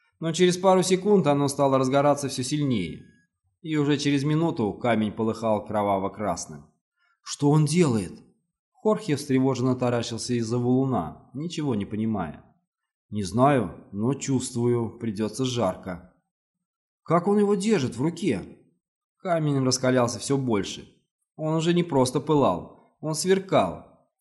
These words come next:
И когда свечение достигло нестерпимой белизны, Ингра размахнулся и зашвырнул камень подальше от себя. И исчез. И в ту же секунду какая-то тяжесть навалилась на Юдгара,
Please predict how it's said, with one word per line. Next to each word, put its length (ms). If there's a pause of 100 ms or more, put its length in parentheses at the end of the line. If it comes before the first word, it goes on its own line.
(140)
И 80
когда 240
свечение 480
достигло 460
нестерпимой 880
белизны, 840 (260)
Ингра 420
размахнулся 720
и 80
зашвырнул 560
камень 340
подальше 460
от 80
себя. 420 (240)
И 560 (360)
исчез. 680 (640)
И 100
в 100
ту 120
же 100
секунду 480
какая-то 420
тяжесть 420
навалилась 480
на 100
Юдгара, 600